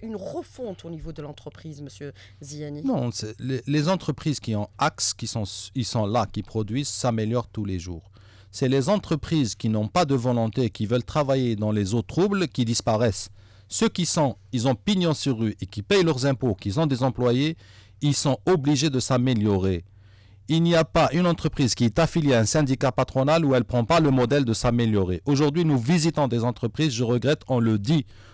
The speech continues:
Speaker 2: On visite des entreprises et on dit, « Bravo à votre entreprise », on dit, « Non, votre entreprise, elle est pas bonne, il faut, il faut, il faut, il faut, il faut s'améliorer. » Et donc aujourd'hui, c'est très important que l'État elle-même visite les entreprises, qu'elle aide. Il y a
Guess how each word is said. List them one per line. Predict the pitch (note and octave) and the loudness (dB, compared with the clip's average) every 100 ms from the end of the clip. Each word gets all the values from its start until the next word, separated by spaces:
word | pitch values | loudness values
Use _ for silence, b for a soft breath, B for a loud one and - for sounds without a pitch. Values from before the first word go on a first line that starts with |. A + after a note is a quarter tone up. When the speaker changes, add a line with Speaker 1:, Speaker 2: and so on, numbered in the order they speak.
| b | b
Speaker 2:
On | C#3+ C#3+ | 2 2
visite | C#3+ G3+ F#3+ E3 | 4 2 2 2
des | D3 C#3 | 2 2
entreprises | D#3+ - C#3+ F3 F3 C#3+ | 2 0 0 2 2 4
et | |
on | C3+ B2+ | 2 4
dit, « | C3 E3 b b b b - G2 | 2 2 b b b b -14 -6
Bravo | - E3+ C#3+ D3 | 2 4 6 4
à | B2 | 4
votre | A#2+ - | 2 0
entreprise », | C3+ - A#2+ F3 C#3+ | -2 -2 0 0 2
on | C#3 | 2
dit, « | A#2+ A2+ | 2 2
Non, | B2+ D#3+ C#3+ | 4 4 4
votre | B2 C#3+ D3 | 2 2 0
entreprise, | - C#3 D#3+ C3 | 0 0 2 4
elle | B2+ | 4
est | A2+ | 4
pas | B2+ | 4
bonne, | C3 C#3+ | 4 2
il | C#3 | 0
faut, | A#2+ D3+ D#3+ - | 0 2 0 0
il | B2+ | -2
faut, | A2+ D3 C#3+ | 0 -2 0
il | C3+ | 0
faut, | - D3 | 2 0
il | |
faut, | - C#3+ A#2+ b b | 0 -4 -6 b b
il | B2+ | -6
faut | C#3+ | -4
s'améliorer. » | C3+ B2+ A#2+ G#2 F#2 E2+ b b b | -2 -2 -2 -4 -6 -8 b b b
Et | A#2+ | -4
donc | D3+ E3 | -4 -2
aujourd'hui, | D3 D3+ E3+ | -2 0 -2
c'est | - - | -4 -6
très | - G#3 E3 | 0 0 2
important | D#3 D3+ C#3+ A#2+ b b b | -2 -4 -4 -6 b b b
que | - | -2
l'État | A#3+ B3 - F3 - | 0 0 0 0 2
elle-même | D3 D3 D#3 C3 G#2+ F#2 b b - | 4 4 4 4 2 -2 b b -10
visite | A2 A3 G#3+ A#3 | 0 2 4 2
les | F3+ D3 | 2 2
entreprises, | D3+ - A#2 - D3+ F#3 - b - | 2 0 -2 0 0 0 -6 b -2
qu'elle | D3+ D3+ | 2 4
aide. | D#3 - | 2 2
Il | G3 | 0
y | |
a | G3 | 2